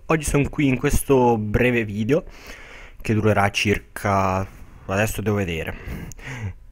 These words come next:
più o meno l'ho impostato per sette otto minuti, ma vediamo quanto durerà, dove vi...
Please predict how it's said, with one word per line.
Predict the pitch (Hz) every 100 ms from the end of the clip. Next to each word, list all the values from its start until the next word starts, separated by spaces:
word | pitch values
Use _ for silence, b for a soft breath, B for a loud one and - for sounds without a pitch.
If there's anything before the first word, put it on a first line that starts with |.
| -
più | -
o | 135
meno | 135 143
l'ho |
impostato | 139 127 - 113 110
per | 113 104 90
sette | - - - 113 110 -
otto | 104 - 104
minuti, | 117 101 101 110
ma | 98 90
vediamo | 104 117 85 82 85
quanto | - 98 95
durerà, | 90 104 127 165 B B B B B B B B - - - -
dove | 151 143 127
vi... | 127 120 107 104 98 92 90 80